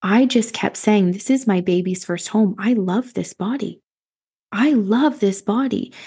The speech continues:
Even though I wasn't getting pregnant, at that point, I had already had three failed transfers. And I couldn't get pregnant naturally on my own with my husband. So please, guys,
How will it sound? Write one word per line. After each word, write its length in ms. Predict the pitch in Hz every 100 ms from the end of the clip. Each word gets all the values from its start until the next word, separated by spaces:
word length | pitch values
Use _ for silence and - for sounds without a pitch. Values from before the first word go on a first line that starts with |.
| -
Even 280 | - 302 370
though 160 | 359 349
I 80 | 349
wasn't 320 | 320 311 302
getting 200 | 311 294
pregnant, 460 | - 330 226 202 -
at 100 | 208
that 200 | 233 240
point, 280 | 302 285 262
I 80 | 247
had 120 | 247
already 220 | 240 240
had 460 | 233 277 226 202 - _ _
three 280 | - 262 285
failed 340 | - 285 277
transfers. 880 | 247 269 339 370 - - - - - _ _ _ _ _ _ _ _ _ -
And 100 | 240
I 80 |
couldn't 260 | 233 - 302
get 180 | 311 -
pregnant 300 | 285 262 254
naturally 380 | 285 302 - 247
on 140 | 233
my 140 | 226
own 180 | 254 320
with 160 | 220 208
my 80 | 196
husband. 580 | 294 381 - - - - _ _ _ _ _ _ _ _ _ _ _ _ _ -
So 220 | - 277
please, 480 | 262 - 294 285 277
guys, 600 | 214 185 175 180 -